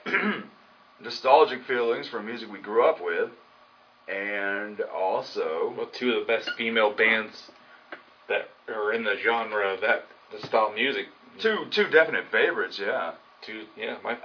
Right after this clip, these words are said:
Speaker 1: I mean,
Speaker 2: absolute favorite.
Speaker 1: you
Speaker 2: I love
Speaker 1: know, a lot of her shits remind, reminds me of Bikini Kill. A lot of her shit reminds me a lot of the whole Riot Girl shit. You know, I mean, Babes in Toyland, fucking, uh, Bikini Kill, Daisy Chainsaw kind of shit. Um,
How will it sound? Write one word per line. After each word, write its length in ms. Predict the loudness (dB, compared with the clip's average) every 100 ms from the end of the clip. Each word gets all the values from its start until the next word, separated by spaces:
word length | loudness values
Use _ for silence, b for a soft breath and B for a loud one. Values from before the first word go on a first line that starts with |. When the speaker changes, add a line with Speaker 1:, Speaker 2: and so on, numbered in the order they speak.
| -4
Speaker 1:
I 80 |
mean, 80 | 0
Speaker 2:
absolute 300 | 0 -2 -2
favorite. 240 | 4 4 4
Speaker 1:
you 60 |
Speaker 2:
I 120 | 6 6
love 80 | 6
Speaker 1:
know, 80 | 4
a 60 | 6
lot 180 | 6
of 60 | 6
her 80 | 4
shits 480 | 2 2 0 0 0
remind, 460 | 0 2 0 0 -2
reminds 400 | 0 0 0 -4
me 80 |
of 60 | -10
Bikini 500 | -12 -12 -12 -10 -10
Kill. 260 | -4 -2 0
A 200 | 2 6
lot 200 | 8 6
of 60 |
her 120 | 6 4
shit 320 | 2 0 0
reminds 400 | -2 0 0 0
me 80 | -2
a 60 |
lot 240 | 2 4 4
of 80 | 2
the 60 |
whole 200 | 2 0
Riot 380 | 2 0 0 -4
Girl 200 | -6 -6
shit. 440 | -8 -8 -2 -2 -2 B B B B B -12
You 80 |
know, 200 | -8 -6 -4
I 120 | -4
mean, 220 | -6 -10 -12 -4
Babes 320 | 0 0 -2
in 140 | -10 -8
Toyland, 880 | 0 0 0 -2 -2 -2 -2 -4 -6
fucking, 400 | -4 -4 -6 -12 -10
uh, 300 | -8 -6 -6 -10
Bikini 540 | -14 -14 -12 -10 -12 -8
Kill, 440 | -2 2 2 2
Daisy 340 | -2 -6 -6 -10
Chainsaw 680 | -10 -10 -12 -8 -4 -4
kind 240 | -6 -10 -8
of 80 |
shit. 340 | -10 -8 -8 -8 -12 B B B B B _ -10
Um, 440 | -6 -4 -6 -10